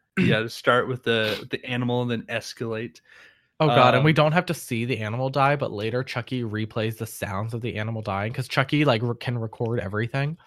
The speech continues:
Speaker 2: <laughs> Yeah.
Speaker 1: Um, it's, like, so upsetting. He replays the sounds while Andy's trying to sleep. Um, and it's
Speaker 2: Oh,
Speaker 1: like, "Why did you
Speaker 2: God.
Speaker 1: think that was gonna make him wanna be your friend?" <laughs>
Speaker 2: "Look what I did for you."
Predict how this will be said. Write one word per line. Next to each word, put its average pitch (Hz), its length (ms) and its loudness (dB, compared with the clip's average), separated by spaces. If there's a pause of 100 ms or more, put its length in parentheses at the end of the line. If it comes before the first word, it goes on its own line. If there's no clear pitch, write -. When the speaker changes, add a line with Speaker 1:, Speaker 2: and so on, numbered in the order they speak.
Speaker 2:
<laughs> 143 300 -8 (100)
Yeah. 104 200 -8
Speaker 1:
Um, 110 360 -6 (300)
it's, 143 180 0
like, 160 160 6
so 123 340 2
upsetting. 101 460 -2
He 131 160 -2
replays 117 400 2
the 117 100 -2
sounds 107 320 0
while 120 140 2
Andy's 101 320 -4
trying 104 240 -2
to 107 80 -2
sleep. 104 400 -6 (640)
Um, 107 180 -2
and 143 100 4
it's 139 100 4
Speaker 2:
Oh, - 20 4
Speaker 1:
like, 165 100 4 (100)
"Why - 140 2
did 233 140 2
you 302 60 2
Speaker 2:
God. - 100 0
Speaker 1:
think 170 160 -4
that 196 80 6
was 196 100 2
gonna 196 180 4
make 120 200 4
him 165 160 2
wanna 135 180 4
be 135 100 2
your 107 140 2
friend?" - 640 -4
<laughs> - 1120 -8
Speaker 2:
"Look 226 160 2
what 196 120 8
I 156 120 8
did 185 340 4
for 170 80 0
you." 107 340 2